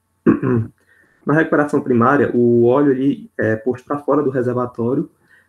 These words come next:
pela pressão natural existente dos fluidos, é, confinados dentro da, da rocha reservatório.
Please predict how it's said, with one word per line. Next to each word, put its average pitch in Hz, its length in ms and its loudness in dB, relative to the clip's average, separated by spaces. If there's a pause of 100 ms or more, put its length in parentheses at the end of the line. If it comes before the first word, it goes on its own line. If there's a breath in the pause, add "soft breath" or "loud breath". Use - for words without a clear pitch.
pela 123 160 0
pressão 131 300 -2
natural 139 560 0
existente 131 420 -4
dos 135 200 -4
fluidos, 123 640 -2
é, 110 100 0
confinados 127 680 -4
dentro 127 260 -4
da, 131 260 -2
da 123 100 -2
rocha 120 280 -8
reservatório. 135 720 -4